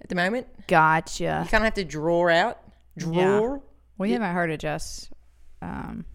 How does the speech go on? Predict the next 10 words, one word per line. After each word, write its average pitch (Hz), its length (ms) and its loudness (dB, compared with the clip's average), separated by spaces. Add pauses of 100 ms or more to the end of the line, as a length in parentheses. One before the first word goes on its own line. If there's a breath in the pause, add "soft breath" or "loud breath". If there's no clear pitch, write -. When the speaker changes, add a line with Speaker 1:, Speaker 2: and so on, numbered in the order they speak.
(1080)
Speaker 2:
I 247 100 -4
just 392 180 -6
did 302 160 -4
notice 214 240 -4
your 185 100 -4
legs. 214 320 -4
They 190 120 -2
are 330 180 -2
really 170 240 0
tan. 151 420 -2